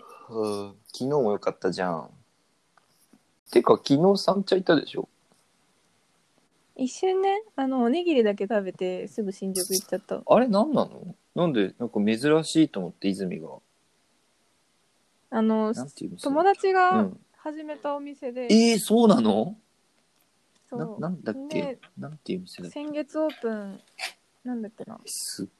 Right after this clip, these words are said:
Speaker 1: ご。
Speaker 2: スフィンクス。
Speaker 1: ん？
Speaker 2: スフィンクス。
Speaker 1: あー、スフィンクス。
Speaker 2: おにぎりスフィンクス。
Speaker 1: はいはいはいはい。
Speaker 2: そう、先月オープンしたよって言ってたから。
Speaker 1: そう、これ。
Speaker 2: 行ってきた。
Speaker 1: え、すっ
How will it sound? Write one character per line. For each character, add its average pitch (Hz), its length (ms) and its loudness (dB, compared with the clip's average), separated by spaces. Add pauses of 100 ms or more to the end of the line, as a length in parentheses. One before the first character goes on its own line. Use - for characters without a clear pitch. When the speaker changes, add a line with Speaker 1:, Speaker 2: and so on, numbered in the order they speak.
(140)
Speaker 1:
ご。 143 320 2
Speaker 2:
ス 269 80 -2
フ 285 100 -4
ィ 262 100 2
ン 226 60 -2
ク 214 100 -8
ス。 - 140 -12
Speaker 1:
ん？ - 80 -10 (1400)
Speaker 2:
ス - 160 -8
フ - 60 -12
ィ 240 160 2
ン 208 80 -2
ク - 180 -14
ス。 - 120 -18
Speaker 1:
あ 214 240 6
ー、 208 40 -4
ス - 160 -14
フ - 0 -
ィ 202 40 -10
ン - 20 -14
ク - 80 -20
ス。 - 20 -4
Speaker 2:
お 240 60 0
に 247 200 2
ぎ 240 200 2
り 247 60 2
ス 247 140 -4
フ 240 140 -4
ィ 214 80 0
ン 202 60 -8
ク - 80 -16
ス。 - 260 -12
Speaker 1:
は - 80 -6
い 120 60 -6
は 107 120 -6
い 101 140 -8
は 95 60 -10
い - 0 -
は - 20 -8
い。 92 80 -14 (1800)
Speaker 2:
そ 254 120 -8
う、 254 80 -6
先 262 240 0
月 269 280 2
オ 269 60 6
ー 254 40 2
プ 220 140 -2
ン 208 80 0
し - 100 -10
た 196 140 0
よ 202 320 0
っ - 20 -20
て 190 120 -2
言 185 120 -2
っ - 20 -14
て - 180 -8
た 190 140 -6
か 233 120 -6
ら。 311 240 -2
Speaker 1:
そ - 440 -6
う、 92 220 4 (180)
こ 101 160 -4
れ。 101 80 0
Speaker 2:
行 104 380 2
っ - 20 -12
て 95 120 -2
き - 60 -14
た。 - 80 -20 (160)
Speaker 1:
え、 110 220 6
す - 280 -8 (220)
っ - 40 -12